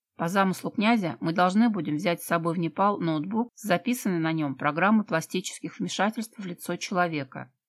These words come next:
и липовый договор с Бангкокским центром репродукции человека,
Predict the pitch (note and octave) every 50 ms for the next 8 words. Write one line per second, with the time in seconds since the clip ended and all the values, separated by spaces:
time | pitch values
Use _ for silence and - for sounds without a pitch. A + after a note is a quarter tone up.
0 | _ _ - E3 E3+ F#3 F3 - G3+ - D#3 D3 E3+ F3 E3 E3 E3 E3+ G3+ A3+
1 | A3+ - - - F#3 D#3+ E3 E3 F3+ - G3 G3+ - - - - - D3+ D3+ -
2 | - F#3 G#3+ A3 - - G3 - E3+ F3 - - D3+ C#3+ C#3 D3+ - - - -
3 | - - - D#3 D#3 D#3 D3 C#3+ C#3 - - A#2 - -